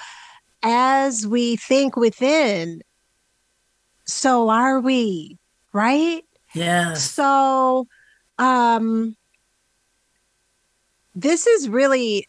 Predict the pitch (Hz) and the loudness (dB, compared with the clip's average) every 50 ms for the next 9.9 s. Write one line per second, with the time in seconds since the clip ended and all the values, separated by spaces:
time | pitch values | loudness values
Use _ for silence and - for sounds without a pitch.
0 | _ - 220 269 294 277 226 190 190 269 403 381 - 403 311 226 240 220 214 220 | _ -8 -2 0 2 2 2 2 0 -2 -2 0 0 -2 0 2 2 0 0 0
1 | - 196 - - - 269 254 - - 196 - 104 165 190 180 196 190 196 226 208 | 0 -2 0 0 0 0 0 2 0 0 0 2 0 2 2 0 2 2 2 2
2 | 185 240 - 240 247 - 339 440 415 403 330 240 269 - 285 254 254 - 247 226 | 2 0 0 -2 -2 0 0 0 0 0 -2 -2 -4 -2 0 0 0 2 0 0
3 | 208 202 208 220 233 240 247 247 - - - - - 233 214 208 202 156 202 240 | 0 2 0 2 2 2 0 0 -4 -10 -8 -4 0 0 2 2 0 0 0 0
4 | 233 247 247 226 - 254 247 240 240 233 226 233 233 220 _ _ _ _ - - | 2 0 0 0 0 2 2 2 2 2 0 -2 -4 -8 _ _ _ _ -20 -20
5 | _ _ _ _ _ _ _ _ _ _ _ _ _ _ _ _ - 220 202 254 | _ _ _ _ _ _ _ _ _ _ _ _ _ _ _ _ -12 -6 -2 0
6 | 254 269 262 - 247 226 220 214 208 202 196 - - 202 180 170 156 - _ - | 0 0 0 0 0 0 0 2 0 -2 -2 -2 -2 -2 -2 -2 -6 -8 _ 0
7 | 226 247 269 262 247 240 233 220 208 202 - - - 196 185 175 165 143 139 180 | 0 2 2 2 2 2 2 0 0 -2 -4 -2 0 0 0 2 0 2 2 2
8 | 208 - - 254 277 - 233 190 202 190 180 226 294 320 311 - - 294 285 277 | 0 2 2 0 0 0 -2 -2 0 0 2 2 2 2 0 -2 -2 0 0 0
9 | 277 - - 285 277 - - - - 262 247 240 247 247 247 247 240 233 | 0 -2 0 0 -2 -2 -4 -2 0 0 2 2 2 2 4 4 4 2